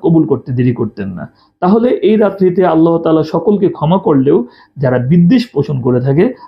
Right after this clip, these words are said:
আল্লাহ তাআলা তাদেরকে কখনোই ক্ষমা করবেন না। এজন্য আমরা যদি শিরিক করে থাকি, তাহলে অবশ্যই আল্লাহ তাআলার কাছে, আহ, কায়ামানুবাক্যে আমাদের তওবা করতে হবে যে, "আল্লাহ, আমি কোনো অবস্থাতে আপনার জাত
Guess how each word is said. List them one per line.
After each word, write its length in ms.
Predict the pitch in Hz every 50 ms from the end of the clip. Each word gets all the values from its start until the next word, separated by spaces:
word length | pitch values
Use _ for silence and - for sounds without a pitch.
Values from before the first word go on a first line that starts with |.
| -
আল্লাহ 300 | - - 131 135 135 135
তাআলা 280 | 135 - 151 156 170 180
তাদেরকে 440 | 175 - 139 135 143 139 - 147 143 - -
কখনোই 560 | 208 233 233 - - 202 233 285 339 285 180 - - _
ক্ষমা 260 | - - 147 135 127
করবেন 380 | 123 - 120 113 107 104 117 110
না। 260 | 107 101 104 104 - - _ _ _ _
এজন্য 500 | - 135 156 185 202 214 170 151 - - - _ _ _
আমরা 220 | - - 139 156 156
যদি 200 | 151 160 156 165
শিরিক 340 | 160 - 196 190 214 214 -
করে 200 | - 190 180 170
থাকি, 260 | 170 170 156 185 190
তাহলে 240 | - 147 139 131 -
অবশ্যই 540 | 127 143 151 170 170 - - 185 151 135
আল্লাহ 340 | - - - 143 147 147 147
তাআলার 320 | 143 151 147 147 147 143 139
কাছে, 360 | 147 156 - 190 190 240 - - - - - - _ -
আহ, 100 | 135 131
কায়ামানুবাক্যে 720 | - 156 156 165 165 175 175 180 175 180 170 175 - 196
আমাদের 300 | 180 160 151 139 135 151 139 -
তওবা 260 | - 180 208 208 214 196
করতে 280 | - 185 - - 147
হবে 300 | 127 123 120 120 117 - - 143
যে, 120 | 135 147
"আল্লাহ, 340 | 139 131 139 160 120 110 - - _ _ _
আমি 180 | 139 127 139
কোনো 220 | 135 - 180 180 170
অবস্থাতে 460 | 147 147 143 - - 135 123 - 147
আপনার 400 | 131 131 - 160 156 147 139 131
জাত 380 | 131 147 156 170 165 170 -